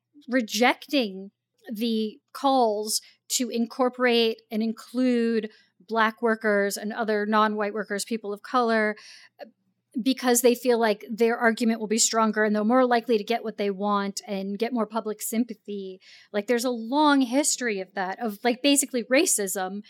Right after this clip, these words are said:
within labor unions. So I'm really curious what you've seen in movies that's addressing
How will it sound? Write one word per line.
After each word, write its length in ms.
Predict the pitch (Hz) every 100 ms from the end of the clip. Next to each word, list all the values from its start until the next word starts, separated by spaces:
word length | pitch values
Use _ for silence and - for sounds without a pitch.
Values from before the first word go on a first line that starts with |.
| - _ _ _ -
within 460 | 214 240 262 214
labor 260 | 220 302 262
unions. 720 | 202 - - - - - - _ _ _
So 300 | - 247 233 -
I'm 320 | 247 262 269
really 220 | 311 320
curious 340 | - 311 269
what 180 | 240 240
you've 140 | 233 220
seen 400 | - 262 254 233
in 300 | 220 214 208
movies 600 | 294 269 214 190 190 -
that's 260 | 190 202 220
addressing 640 | 208 233 - 180 180 196